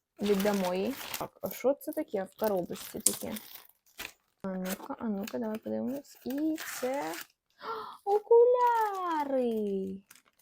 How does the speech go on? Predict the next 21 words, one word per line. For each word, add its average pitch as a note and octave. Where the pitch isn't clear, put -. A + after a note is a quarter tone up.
Клас! A3+
Я A3+
взагалі A#3+
забула, A3
що -
я G#3
вже A3
окуляри G3+
замовляла. G3
Але, G#3
м, B3
як G#3
Balenciaga G#3
просто. A3
Damn. A#3+
І A3
ще A3+
надо A3+
это G3
добавить. G#3+
Колечко. G#3